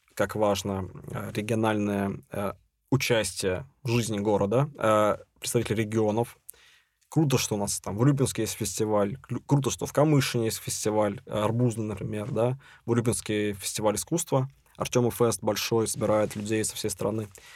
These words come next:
И было бы круто, если объединить разные регионы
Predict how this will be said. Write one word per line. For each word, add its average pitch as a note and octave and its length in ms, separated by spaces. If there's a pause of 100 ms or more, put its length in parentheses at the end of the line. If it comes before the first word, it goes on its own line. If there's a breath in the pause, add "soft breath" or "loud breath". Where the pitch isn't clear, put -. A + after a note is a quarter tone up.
(380 loud breath)
И - 80
было D3+ 140
бы F#3+ 100
круто, A#3 180
если F#3 160
объединить D3 580
разные C3 420
регионы A#2 1040